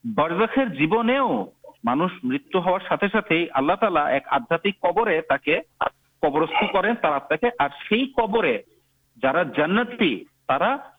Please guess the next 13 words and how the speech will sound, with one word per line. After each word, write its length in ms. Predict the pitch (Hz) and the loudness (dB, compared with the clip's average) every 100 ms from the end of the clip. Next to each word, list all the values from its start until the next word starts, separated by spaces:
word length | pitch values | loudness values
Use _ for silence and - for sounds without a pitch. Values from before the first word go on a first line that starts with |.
| _ - | _ -4
আংশিকভাবে 720 | 175 190 - 233 220 156 123 | -2 -2 -2 0 2 4 2
জান্নাতের 560 | 117 277 147 165 190 | 2 0 2 2 2
নিয়ামতসমূহ 560 | 143 139 160 - 196 196 | 2 2 0 0 0 2
লাভ 100 | 196 190 | 0 -2
করতে 200 | 202 202 | -2 0
থাকেন, 260 | 202 220 262 - _ _ | 0 -2 -4 -6 _ _
এবং 180 | - 147 | -2 0
যারা 200 | 143 147 | 2 0
জাহান্নামী 760 | 117 113 143 135 165 185 220 294 _ _ | 0 -2 -2 -2 -2 0 -2 -4 _ _
তারা 200 | 139 131 | -2 0
জাহান্নামের 760 | 117 - 117 175 208 226 170 175 - _ _ _ _ - | 0 0 0 0 0 0 0 0 -4 _ _ _ _ -2
কষ্ট 340 | 180 - - | -2 -2 -2
বা 420 | 202 135 110 131 | 0 0 0 0